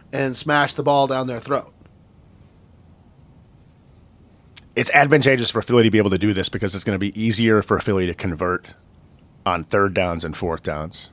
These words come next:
Speaker 2: Because even though the Chiefs were the second best team in the N F L at converting third downs, they were the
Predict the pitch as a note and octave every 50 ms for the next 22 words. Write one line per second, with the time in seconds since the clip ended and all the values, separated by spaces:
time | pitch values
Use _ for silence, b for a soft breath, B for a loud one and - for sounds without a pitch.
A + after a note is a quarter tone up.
0 | _ _ - - F2+ - G#2 F2+ E2+ D#2+ D#2+ - - _ _ - B2 A#2 A2+ A2+
1 | G#2+ G#2 G2 F2+ F2+ - - A2+ G#2 G2+ - - - - G2+ F2+ F2 E2+ E2+ -
2 | D#2+ E2 E2+ E2+ E2+ E2+ - - - - G#2+ F2+ - A#2 G#2 F2+ G2 F#2+ - -
3 | - A2 G2+ F#2 F2+ E2+ F2 F2 F2 F2 G2 F#2 F2+ F2 F2 - - F#2+ E2 E2
4 | F#2 F#2 F#2+ F#2 F2 - - - F#2+ F#2 F2 D#2 E2+ F2 F2+ G#2 C3 D3 - -
5 | - b b b b b b b b b b b b b b b b b b b
6 | _ - _ _ _ _ _ _ _ _ _ _ _ _ F2+ G2+ G#2 G2+ G#2 G2+
7 | F#2 F#2+ F#2+ F#2+ F2+ F#2 F#2+